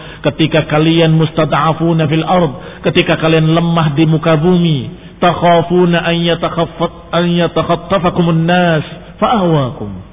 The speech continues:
Ingatlah ketika kalian lemah di muka bumi dan kalian khawatir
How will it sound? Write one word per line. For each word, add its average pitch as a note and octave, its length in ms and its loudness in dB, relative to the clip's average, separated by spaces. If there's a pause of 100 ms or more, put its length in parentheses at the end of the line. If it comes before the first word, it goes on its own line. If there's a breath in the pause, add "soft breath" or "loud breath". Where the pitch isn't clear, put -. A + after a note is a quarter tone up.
(480)
Ingatlah F#3+ 640 -2
ketika B3+ 400 0
kalian B3+ 240 2
lemah B3+ 240 0
di G3 80 -2
muka B3 320 0
bumi C4+ 480 0
dan A#3+ 160 0
kalian B3+ 320 2
khawatir C4 680 2